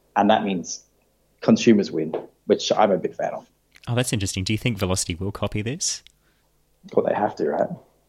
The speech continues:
Speaker 2: I mean, yeah, I guess they, they do copy Qantas, uh, <laughs> in a lot of other areas. Um, and I mean, there's some speculation now that they'll even copy lifetime status, which would, I, I, I think would be quite a positive thing. Um, yeah, it will be interesting to see what they do there. And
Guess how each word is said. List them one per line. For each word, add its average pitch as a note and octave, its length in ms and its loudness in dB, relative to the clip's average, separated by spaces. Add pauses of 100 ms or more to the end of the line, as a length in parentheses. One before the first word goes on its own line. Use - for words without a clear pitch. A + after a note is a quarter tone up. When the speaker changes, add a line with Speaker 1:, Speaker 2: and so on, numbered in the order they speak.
(220)
Speaker 2:
I G2 80 -6
mean, F2+ 260 -4
yeah, F2+ 320 0
I F2 60 0
guess G#2 200 2
they, G2+ 120 0
they G2 220 2
do A#2+ 160 2
copy F#2+ 320 -2
Qantas, F2+ 520 -2
uh, - 320 8
<laughs> - 20 4
in B2+ 80 8
a A2+ 80 10
lot G2+ 180 8
of F#2+ 100 2
other F#2 180 4
areas. E2+ 680 0
Um, D#2+ 340 -6 (200)
and F2 120 -2
I - 20 0
mean, F2 100 2
there's F2 120 2
some G2+ 180 4
speculation E2+ 520 -2
now E2+ 100 0
that E2 100 0
they'll E2+ 160 -2
even E2+ 220 -2
copy E2 260 -4
lifetime E2 520 -4
status, - 460 -4
which - 220 -4
would, F2 300 -6
I, F#2 100 -2
I, F#2 160 0
I F#2 80 0
think - 180 -2
would F2 100 -2
be F2 100 -6
quite E2+ 180 -4
a F2 60 -8
positive F2 380 -4
thing. E2+ 280 -6 (540)
Um, F2 560 -4
yeah, A#2+ 180 2
it G#2+ 120 2
will A#2 140 4
be A2 140 4
interesting G2+ 380 0
to F2 60 0
see E2+ 560 -2 (260)
what F2+ 240 -4
they E2+ 220 -6 (100)
do F2+ 200 -2
there. E2 320 -4 (800)
And F#2 320 -4